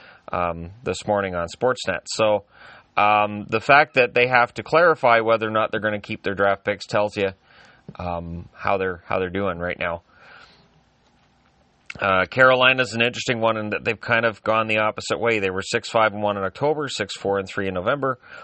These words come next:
four eight and one in December, and they were eight three and one in January, and they've been two and one so far in February. So they've gone in the opposite direction.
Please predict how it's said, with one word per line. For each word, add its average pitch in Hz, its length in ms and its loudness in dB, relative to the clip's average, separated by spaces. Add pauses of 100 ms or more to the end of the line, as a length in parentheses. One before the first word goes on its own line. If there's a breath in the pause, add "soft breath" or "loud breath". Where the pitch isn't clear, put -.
(100)
four 170 460 4
eight 165 180 0
and 139 100 -6
one 139 240 2
in 117 120 -4
December, 135 600 0 (500 loud breath)
and 110 280 4
they 110 80 4
were 107 180 0
eight 127 240 -4
three 120 220 -2
and 117 120 -4
one 113 320 0
in 107 200 -4
January, 127 600 0
and 104 160 -6
they've 107 160 -4
been 104 160 -4
two 110 220 -4
and 107 140 -4
one 98 180 0
so 95 220 -4
far 90 320 -2
in 92 100 -12
February. 92 540 -6 (100)
So 98 300 -2 (380 loud breath)
they've 98 200 0
gone 98 300 0
in 101 40 -8
the 95 120 -4
opposite 85 420 -6
direction. 98 560 -4